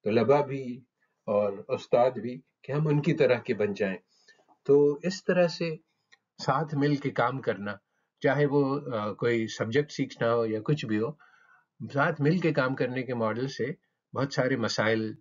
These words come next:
अ, हल हो जाते हैं और बहुत, मगर उसके लिए एक मुख्तलिफ तरीके से सोचना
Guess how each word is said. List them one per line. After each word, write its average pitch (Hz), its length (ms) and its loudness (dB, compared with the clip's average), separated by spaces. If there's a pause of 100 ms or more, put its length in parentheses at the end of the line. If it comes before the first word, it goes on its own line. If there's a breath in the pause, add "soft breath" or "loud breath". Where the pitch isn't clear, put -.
(120)
अ, 95 220 -12 (280)
हल 127 140 0
हो 127 80 2
जाते 113 400 -2
हैं 127 220 -4 (540 soft breath)
और 120 380 0
बहुत, 120 240 -2 (300)
मगर 131 260 -2
उसके 147 380 -4
लिए 156 100 -2
एक 147 120 -6
मुख्तलिफ 151 600 0
तरीके 127 300 -2
से 170 160 -8
सोचना 123 640 -4